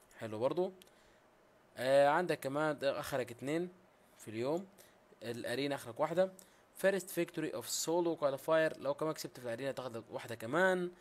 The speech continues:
هانت برضو تقدر تع-، لما تعمل هانت تاخد تلاتة، جميل جدا. في عندك هنا جولدن جيد والسيلفر جيد.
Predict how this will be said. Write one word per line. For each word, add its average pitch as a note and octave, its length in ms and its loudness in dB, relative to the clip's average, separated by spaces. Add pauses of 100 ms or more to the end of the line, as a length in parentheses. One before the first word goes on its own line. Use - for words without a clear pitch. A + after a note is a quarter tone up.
(320)
هانت F3+ 560 4 (160)
برضو C#3 380 0
تقدر C3+ 280 0
تع-، B2+ 160 -4
لما A#2 200 -4
تعمل C3+ 260 -2
هانت C3 200 -6
تاخد B2 240 -4
تلاتة، D3+ 460 2 (280)
جميل B2 240 -6
جدا. F2+ 260 -16 (400)
في F#3 100 2
عندك F3 340 2
هنا B2+ 200 -4
جولدن E3+ 380 -2
جيد F3+ 400 0
والسيلفر D3 720 -2 (840)
جيد. G#2+ 240 -8